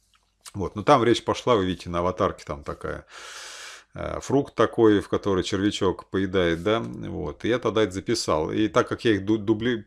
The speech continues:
писал, так скажем, параллельно, если какие-то есть места в Новом Завете, я записал, что я не ве-, ну, и серию так назвал "Не веган, ибо кто-то из Нового Завета делал, говорил,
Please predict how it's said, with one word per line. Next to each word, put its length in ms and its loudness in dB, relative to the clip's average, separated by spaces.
писал, 360 2
так 140 -4
скажем, 340 0
параллельно, 1000 2
если 220 -8
какие-то 320 -4
есть 140 -4
места 300 -4
в 60 -4
Новом 220 -4
Завете, 400 0
я 60 0
записал, 460 -2
что 180 -4
я 60 -2
не 120 -4
ве-, 260 -6
ну, 380 -10
и 460 -10
серию 340 -2
так 180 -10
назвал 320 -2
"Не 140 -4
веган, 320 -2
ибо 320 -6
кто-то 460 -4
из 200 -10
Нового 280 -6
Завета 420 -2
делал, 340 -4
говорил, 520 -2